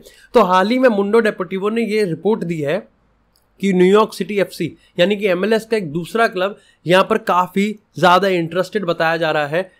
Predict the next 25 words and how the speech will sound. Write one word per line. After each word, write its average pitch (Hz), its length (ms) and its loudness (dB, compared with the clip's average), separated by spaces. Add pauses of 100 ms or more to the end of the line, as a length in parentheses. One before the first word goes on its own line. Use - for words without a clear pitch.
(160)
जो 175 100 2
कि 208 120 -4
नेमार 180 360 2
से 151 140 -4
है। 117 140 -4 (240)
अब 180 100 0
देखो 247 220 2
इसी 233 320 -6
से 269 120 -2
मिलती 208 320 -2
जुलती 226 340 -6
स्पेनिश 202 400 -4
रिपोर्ट 208 280 -4
एक 165 140 -4
और 196 220 2
थी 214 60 0
रेलेवो, 180 340 2
जिन्होंने 220 340 2
ये 220 80 2
कन्फर्म 202 360 -2
करा 185 180 0
कि 233 140 -8
नेमार 185 440 0
के 226 220 -4
एजेंट 202 400 -4